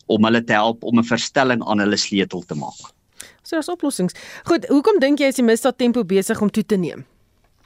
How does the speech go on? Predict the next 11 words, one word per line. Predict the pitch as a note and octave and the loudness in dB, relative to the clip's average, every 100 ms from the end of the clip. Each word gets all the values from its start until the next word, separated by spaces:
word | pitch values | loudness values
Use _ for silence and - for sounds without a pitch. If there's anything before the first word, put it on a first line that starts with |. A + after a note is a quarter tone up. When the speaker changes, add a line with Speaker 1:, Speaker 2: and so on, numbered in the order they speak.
| _ _ _ _ _ - _ _ _ _ _ _ | _ _ _ _ _ -20 _ _ _ _ _ _
Speaker 1:
Susan, | - D3+ C#3 E3+ | 0 2 4 4
ja, | D#3 E3 C#3 | 4 4 2
Trekker | - F3 G3+ | 0 0 0
skryf | - G3+ G3+ | -2 0 0
die | G3 | 2
misdaadtempo | C#3+ C3+ D#3+ D3+ D#3 D3+ D3 D3+ | 2 2 2 0 2 2 4 0
toe | - D3 | 2 2
aan | B2+ | 2
'n | A#2+ | 0
paar | B2+ C3 | 2 2
faktore. | C3 C3+ - G#2 F#2+ F2 | 2 -4 -4 -2 0 0